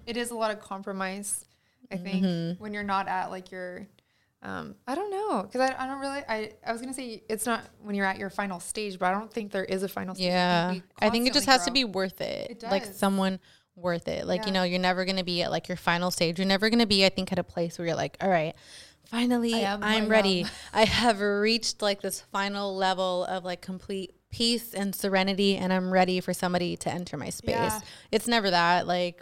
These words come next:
Speaker 2: we are humans. We're ever evolving. So
Speaker 1: Yeah. I feel like if you're not growing, that's, that's not a good sign. <laughs>
Speaker 2: Exactly, yeah. Like, you don't wanna be, like, stagnating with nobody,
Speaker 1: Yeah,
Speaker 2: like, holding
Speaker 1: uh-uh.
Speaker 2: you back. Like, we need continuous growth and growing together, which can be scary because it's like, what if you grow apart?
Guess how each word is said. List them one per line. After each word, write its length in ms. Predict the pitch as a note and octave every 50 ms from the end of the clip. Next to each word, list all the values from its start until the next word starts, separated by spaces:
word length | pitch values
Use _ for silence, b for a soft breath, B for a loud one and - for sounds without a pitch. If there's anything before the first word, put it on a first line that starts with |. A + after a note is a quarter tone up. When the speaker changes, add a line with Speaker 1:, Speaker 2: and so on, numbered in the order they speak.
| -
Speaker 2:
we 320 | - E3 F3 E3+ F#3 F3+ F#3
are 300 | F3+ F3 F3 F3 F3 F3
humans. 540 | F3 - - F#3+ F#3 F3+ F3 F3 E3+ E3+
We're 100 | E3 E3+
ever 300 | E3+ - - F3+ F3 F#3
evolving. 640 | F#3 F3+ E3 F3 E3 E3 E3 E3+ E3 E3 E3 F3 F3
So 160 | - - -
Speaker 1:
Yeah. 260 | - E3 E3+ F3+ G3 G3 - _ -
I 80 | A3+
feel 80 | G#3+ A#3+
like 140 | B3 A#3+ A#3+
if 80 | A3+
you're 100 | A3 A3+
not 240 | G#3 G#3 G#3+ G#3+ G3+ G3+
growing, 320 | - G3+ G3 G3 G3 F#3+ F#3+
that's, 420 | F#3+ F#3 F#3+ F#3+ - - - - - - G#3 G3+ _ -
that's 200 | F#3+ F#3+ F#3+ -
not 160 | G#3 F#3 F3+
a 60 | F#3
good 180 | F3+ F#3 F3+ F3
sign. 260 | - F#3 F#3+ G3+ F#3+ - - -
<laughs> 140 | - - F3+
Speaker 2:
Exactly, 520 | F3+ E3 D3 F3 E3 D#3+ - - E3 D#3
yeah. 300 | B2 - - - - - -
Like, 260 | - E3+ F3 - -
you 60 | F3+ F3
don't 100 | F3+ E3+
wanna 140 | E3+ E3+
be, 160 | E3 E3 D#3+ D3
like, 200 | - - - -
stagnating 720 | - - - - D#3 C#3+ D#3 E3 E3+ E3 D3+ D3+ D3+ D#3
with 140 | E3 E3+ -
nobody, 360 | F#3 F3+ E3+ D#3+ E3+ D#3+ D3
Speaker 1:
Yeah, 200 | D3 D3+ D#3+ E3
Speaker 2:
like, 180 | D#3+ C#3 D3 -
holding 300 | - F#3 F3+ F3+ F3+ F3+
Speaker 1:
uh-uh. 60 | F3 E3+
Speaker 2:
you 60 | D#3+
back. 460 | D#3 F3+ F#3 F3+ F3+ F3+ F3+ F3+ -
Like, 180 | F#3 F3 E3 - -
we 80 | F3+
need 160 | F3+ F#3 F3+ -
continuous 520 | - E3+ - - F3+ F3 E3+ E3+ E3+ E3
growth 460 | E3 - F#3 G3 G3+ G3+ G3+ G3+ -
and 100 | F#3+ F3+
growing 240 | F3+ F#3 F3 F3 F3
together, 600 | - - E3+ F#3 F3+ F3+ F3+ F3+ F3 F3 F3+ F3 B B B B B
which 160 | - F#3 -
can 140 | - F3+ E3+
be 100 | E3+ F3
scary 680 | E3+ - - - A3 B3 D4 D#4 D4+ C#4 A#3+ A3+ A3
because 300 | G3+ F3 F3+ - F3+ E3
it's 160 | E3 E3+ - -
like, 160 | D#3+ - -
what 140 | E3+ E3 D#3+
if 160 | D#3 - E3
you 40 | D#3+
grow 220 | - D#3+ D3+ D3+
apart? 680 | D#3 - - - - G3+ A3 A#3 A3+ F#3+ F3 F3+ -